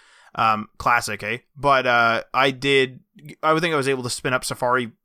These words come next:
five or something on, uh, a V M for free, and I was able to use it for, like, an hour a month or something like that years ago now. But I was able to test some stuff on there.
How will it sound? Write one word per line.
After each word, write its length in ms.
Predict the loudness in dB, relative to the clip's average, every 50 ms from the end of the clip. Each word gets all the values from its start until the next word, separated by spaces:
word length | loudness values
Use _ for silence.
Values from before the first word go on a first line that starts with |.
| -20 -20
five 480 | -20 -14 -8 -4 -2 0 0 -2 -2 -6
or 80 | -8
something 480 | -10 -6 -6 -4 -4 -4 -6 -8 -10 -10 -14 -20 -20 -20 -20 -20 -20 -6
on, 340 | -2 0 2 2 2 2 2
uh, 120 | 2 2 4 2
a 40 | 2
V 200 | 2 0 0 2
M 160 | 0 0 -2
for 140 | -4 -6 -8
free, 240 | -4 -2 -2 -2 0
and 80 | 0
I 40 | -2
was 100 | -2 -2
able 140 | -4 -6 -6
to 60 | -8
use 160 | -8 -6 -8
it 60 | -8 -6
for, 80 | -4
like, 140 | -4 -4 -2
an 120 | -4 -4
hour 300 | -2 0 0 0 0 0
a 40 | -2
month 280 | -2 -2 -4 -4 -4 -6
or 40 | -6
something 280 | -8 -8 -8 -6 -6
like 180 | -4 -6 -4 -2
that 280 | -2 -2 -2 -2 -4 _ _ -20 -20 -20 _
years 300 | -6 -4 -2 -2 0 -2
ago 180 | -2 -4 -4 -4
now. 340 | -2 -2 -4 -4 -4 -8 -12 _ _ _ -20 -20 -20 -10 -4
But 120 | 0 2
I 40 | 2
was 180 | 2 2 0 0
able 160 | -2 -4 -4
to 60 | -4
test 220 | -2 0 0 0
some 140 | -2 -6 -8
stuff 240 | -4 -4 -4 -2 -2
on 100 | -4 -6
there. 260 | -6 -8 -10 -14 -16